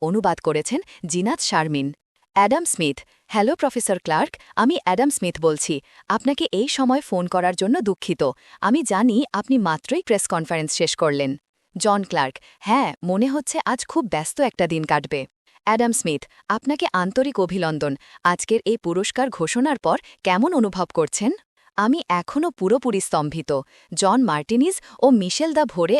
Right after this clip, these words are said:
আমার সঙ্গে এই পুরস্কার পাওয়ায় আমি অত্যন্ত আনন্দিত। তাদের ছাড়া এই পুরস্কার গ্রহণ করার কথা আমি কল্পনাও করতে পারি না, সেটা অন্যায় হতো। আমরা চার দশকের বেশি সময় ধরে একসঙ্গে কাজ করছি। নোবেল কমিটিও বিষয়টি জানত।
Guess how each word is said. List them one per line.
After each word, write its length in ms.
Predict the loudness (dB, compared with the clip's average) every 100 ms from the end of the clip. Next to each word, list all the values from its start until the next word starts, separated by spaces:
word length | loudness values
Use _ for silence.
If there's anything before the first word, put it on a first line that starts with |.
| 2
আমার 260 | 0 0
সঙ্গে 300 | 0 0 0 0
এই 120 | -2
পুরস্কার 480 | -2 -2 -2 -2 -2
পাওয়ায় 320 | 0 2 2 0
আমি 180 | -2 0
অত্যন্ত 400 | -4 -4 -6 0 2
আনন্দিত। 500 | 2 2 -4 -4 -4 -6 _ -20 -18 -2
তাদের 280 | 0 2 0
ছাড়া 360 | 0 -4 -2 -2 -4 -10 -2
এই 140 | 0
পুরস্কার 500 | 0 0 0 2 -2
গ্রহণ 320 | 0 -2 0 0
করার 280 | 2 0 0
কথা 280 | -2 -2 -2
আমি 160 | 0 0 2
কল্পনাও 460 | 0 2 0 0
করতে 280 | 2 0 0
পারি 240 | -2 -2 -4
না, 120 | -6 -10 -12
সেটা 280 | -4 -2 0
অন্যায় 400 | 0 0 0 0 -2
হতো। 200 | -4 -4 -6 _ -20 -6 0
আমরা 240 | 2 2
চার 280 | 0 -2 -2 -2
দশকের 440 | -4 -4 -4 -4 -4
বেশি 260 | -4 -4 -2
সময় 320 | 2 2 2
ধরে 180 | 0 -2
একসঙ্গে 460 | -2 -4 -2 -2
কাজ 200 | -2 -4 -2
করছি। 340 | -4 -4 -8 -8 _ -10 -2
নোবেল 340 | 0 4 2
কমিটিও 420 | 2 0 0 -2 0
বিষয়টি 420 | 0 0 -2 -2
জানত। 340 | -2 -2 -2